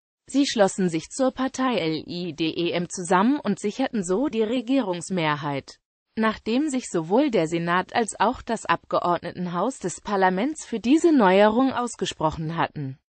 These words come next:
war die Präsidentschaftswahl zweitausenddreizehn erstmals eine Direktwahl. Miloš Zeman gewann in der Stichwahl gegen Karel Schwarzenberg.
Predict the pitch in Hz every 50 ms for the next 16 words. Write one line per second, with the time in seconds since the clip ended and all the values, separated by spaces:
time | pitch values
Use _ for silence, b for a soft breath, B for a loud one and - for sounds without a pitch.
0 | _ _ - 226 226 226 202 214 196 - - 214 214 196 208 208 175 196 220 277
1 | 320 - - 226 185 - - - - 175 175 165 175 202 247 - - - 165 165
2 | - - 180 175 175 190 185 175 - 175 175 214 285 277 - - 196 175 180 180
3 | - 240 233 - _ - 214 180 175 170 - - - 185 180 175 170 196 185 175
4 | 185 247 - _ _ - 175 175 190 247 254 - 190 196 226 269 285 254 254 233
5 | - - - - 226 196 185 208 254 285 311 339 302 214 214 190 175 - 175 185
6 | 170 170 214 - - - 185 170 - - - 170 170 180 190 202 - 233 226 214
7 | 220 247 254 - 214 254 294 320 294 220 214 196 180 170 - - - 165 156 160
8 | 160 - - 190 175 170 165 165 160 139 135 - - - _